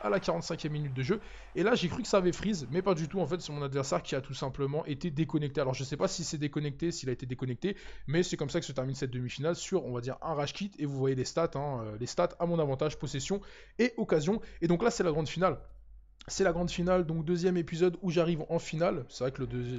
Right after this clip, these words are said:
le, le deuxième épisode, ça s'était pas très, très bien passé avec l'équipe d'Algérie. Je n'avais pas passé le, le stade des poules. Et donc là, nouvelle finale, grosse équipe encore une fois, du Mandzukic, du Marco Reus, du Sturridge,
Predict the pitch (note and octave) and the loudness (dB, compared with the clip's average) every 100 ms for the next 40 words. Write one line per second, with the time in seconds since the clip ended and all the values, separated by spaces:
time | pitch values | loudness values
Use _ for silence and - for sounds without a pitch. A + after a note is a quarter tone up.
0 | B2 B2+ A#2+ B2+ C3+ C#3+ D3+ C#3 C#3 D3+ | -4 -4 -4 -4 -2 0 0 0 -2 -2
1 | C3 - - - D#3 - C#3+ D3+ C#3+ C3+ | -2 -4 -6 0 0 0 -2 -2 -4 -4
2 | C3+ - D3 B2 B2+ C3 C3 B2+ C3 D#3 | -4 -2 0 0 -4 -4 -4 -2 0 0
3 | G#3 - - - - - - B2+ C3+ C#3 | -2 -6 -14 -12 -14 -12 -6 -2 0 0
4 | C#3+ C#3+ D3+ C3+ B2 B2+ - C#3+ C3 C3 | 0 -2 -2 0 0 -2 -2 -2 0 -2
5 | G3 F3+ D3+ D3 F#3 F3+ F3+ F#3+ F#3+ - | 2 2 2 4 4 6 4 2 0 -2
6 | F3 F#3 F3+ - - - - F#3+ G3+ F#3 | 0 2 0 -6 -20 -12 -2 -2 0 -2
7 | F3+ E3 D#3+ D3 F3+ D#3+ D3+ D#3 C#3 C#3 | -2 0 0 0 -2 -2 -2 -2 -2 -4
8 | C#3+ D3+ B2+ D#3+ D#3+ - D#3 D3 E3+ C#3 | -4 -6 -2 0 0 0 0 2 0 0
9 | D3+ F3 - - G3+ E3+ A3 E3+ | -4 -6 -8 -2 0 2 2 0